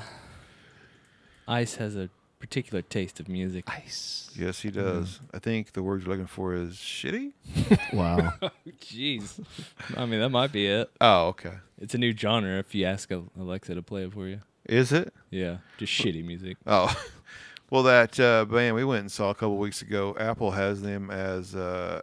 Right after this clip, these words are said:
Speaker 3: outlaw heavy country or rock or something
Speaker 2: Yeah.
Speaker 3: like
Speaker 1: They're just
Speaker 3: that.
Speaker 1: making shit up.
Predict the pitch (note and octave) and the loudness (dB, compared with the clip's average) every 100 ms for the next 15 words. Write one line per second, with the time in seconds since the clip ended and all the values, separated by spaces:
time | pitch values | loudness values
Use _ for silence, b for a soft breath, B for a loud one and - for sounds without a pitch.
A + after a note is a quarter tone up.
0 | - A#2 C#3 C#3 C#3+ C3+ C3 _ _ _ | -2 2 2 8 10 10 6 _ _ _
1 | _ _ _ - C3 C#3+ D3 C3 - - | _ _ _ -4 2 4 4 2 -2 -2
2 | - E3+ - B3+ B3 B3 B3 C4+ C#4 - | 4 4 4 2 2 2 0 2 0 0
3 | A3 - A2 A2 A2 G#2 F3+ C4+ C#4+ D#3 | 0 6 8 8 6 4 2 4 4 6
4 | F#3 F3+ B2 - C3+ A2+ G#2+ E2 | 6 6 2 0 -2 0 -2 -4